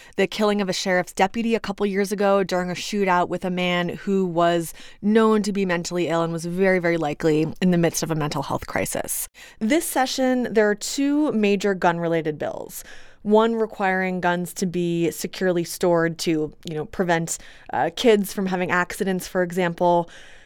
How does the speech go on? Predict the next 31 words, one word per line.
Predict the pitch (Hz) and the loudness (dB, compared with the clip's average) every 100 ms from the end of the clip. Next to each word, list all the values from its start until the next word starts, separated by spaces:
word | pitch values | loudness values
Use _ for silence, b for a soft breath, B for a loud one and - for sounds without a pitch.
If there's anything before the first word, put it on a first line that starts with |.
| - | 0
and | 220 | 2
another | 220 233 254 254 240 240 202 | 4 4 2 2 2 0 0
that | 208 190 | 0 2
would | 190 | 0
require | 185 185 - 196 190 | -2 -6 -2 0 2
gun | 185 185 | 2 2
owners | 180 180 180 - - | 2 0 -2 -4 -4
to | 196 | -2
report | 180 175 - 208 208 | 0 0 0 -2 0
when | 226 | 0
their | 233 233 | 0 2
gun | 220 | 2
is | 233 | 0
stolen. | 233 - 240 254 254 | -2 -4 0 0 2
And | 185 170 B B B | 0 -2 B B B
the | 220 | 0
idea | 208 226 233 | 2 4 0
with | 214 | 2
that | 180 175 | 0 0
one | 180 170 170 165 - | -4 -6 -8 -10 -6
would | 180 | -2
be | 175 | -2
to | 170 190 | -2 0
reduce | 180 170 185 | 0 2 0
the | - | 0
number | 180 175 | 0 2
of | 165 | 0
stolen | - 180 175 | 0 2 2
guns | 165 160 165 | 0 -2 -2
in | 156 | -6
circulation. | 151 - - - - - - | -6 -6 -6 -6 -6 -8 -10